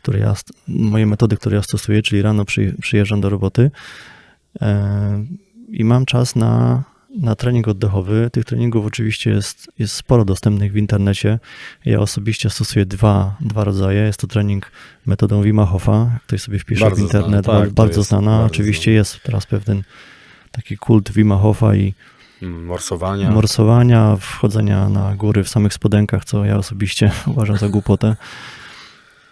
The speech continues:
Speaker 1: E, no ale morsowanie jak najbardziej, to też jest jedna, jeden z czynników. Może nie tylko morsowanie, ale schładzanie organizmu. Ja stosuję na przykład, e, prysznice naprzemienne, czyli minuta ciepłego, na-, nie gorącego, ale ciepłego prysznica i trzydzieści sekund,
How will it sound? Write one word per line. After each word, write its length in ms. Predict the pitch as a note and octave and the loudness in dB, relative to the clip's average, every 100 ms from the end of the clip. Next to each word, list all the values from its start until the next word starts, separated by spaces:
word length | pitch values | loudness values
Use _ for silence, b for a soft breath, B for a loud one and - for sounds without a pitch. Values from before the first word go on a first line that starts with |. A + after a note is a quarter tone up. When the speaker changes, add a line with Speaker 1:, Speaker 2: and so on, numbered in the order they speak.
| B3+ | -2
Speaker 1:
E, 260 | A2+ G#2 A2 | 2 2 2
no 100 | A#2+ | 4
ale 100 | C#3 | 4
morsowanie 420 | C#3+ - C#3+ C#3 | 4 4 4 4
jak 100 | B2+ | 4
najbardziej, 360 | C3 A#2+ F#2+ | 4 4 2
to 120 | F#2+ A2 | -2 -2
też 100 | G#2 | 0
jest 140 | G2 | 0
jedna, 260 | G2+ G2 G2 | 0 0 2
jeden 240 | G2 G2 | 2 0
z 60 | - | 0
czynników. 340 | A2 G#2 A#2 | 0 0 2
Może 180 | A2+ C3 | 2 2
nie 60 | |
tylko 180 | C#3 D3+ | 2 2
morsowanie, 520 | B2+ A#2 C3 B2 C3 | 2 2 2 2 4
ale 140 | A#2+ A#2+ | 4 2
schładzanie 400 | - B2 B2 A#2+ | 4 4 6 6
organizmu. 500 | A#2 A#2 A#2+ G2+ F#2+ | 4 4 4 4 2
Ja 160 | G#2 | 2
stosuję 400 | G#2 A2 - A2 | 0 -2 0 0
na 100 | G#2 | 0
przykład, 600 | G2 - - G#2 - - - | -2 -6 -2 -2 -4 -14 -4
e, 520 | G#2+ G2+ A2 A#2 A#2+ - D#3+ D#3+ E3 - | 0 0 0 0 0 -2 -6 -8 -10 -4
prysznice 400 | - - D3+ A#2+ | 0 2 4 4
naprzemienne, 600 | G2 - G2+ F#2+ F#2 F#2+ - B B B B | 4 4 2 2 2 -2 -4 B B B B
czyli 420 | - - G2+ G#2 G#2 | -6 -2 0 0 2
minuta 580 | A2 A2+ A#2 G#2+ G#2 - - - G3 D3 B2 | 2 4 4 2 2 0 -8 -14 -14 -14 -10
ciepłego, 680 | - E3 A#2+ A2+ A#2 A#2 B2+ G#3+ G#3+ | -6 -2 0 2 2 2 0 -6 -6
na-, 220 | D3 - | -2 0
nie 160 | A#2+ A2 | 2 4
gorącego, 380 | G#2 G#2 A2+ G#2+ | 4 2 2 0
ale 80 | |
ciepłego 380 | - A2+ A#2 A2 | -2 -4 -2 -2
prysznica 560 | - A2+ - G#2+ D#3 D#3 | -4 -8 -6 -4 -2 -2
i 80 | C#3+ | -4
trzydzieści 520 | - B2+ B2 A#2 A2 | -2 0 0 -2 -2
sekund, 500 | A2 G2 G2+ G2 | 0 0 -2 -4